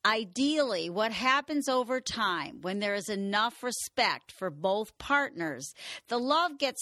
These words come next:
spread out more evenly because you are both able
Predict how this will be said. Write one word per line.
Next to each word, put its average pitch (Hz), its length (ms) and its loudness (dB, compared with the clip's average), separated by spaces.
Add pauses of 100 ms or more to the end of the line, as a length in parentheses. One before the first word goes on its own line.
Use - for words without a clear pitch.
(120)
spread 240 500 0
out 185 360 2
more 214 360 0
evenly 208 680 -4 (320)
because 247 420 -2
you 277 140 -2
are 269 140 0
both 269 480 0 (100)
able 208 480 0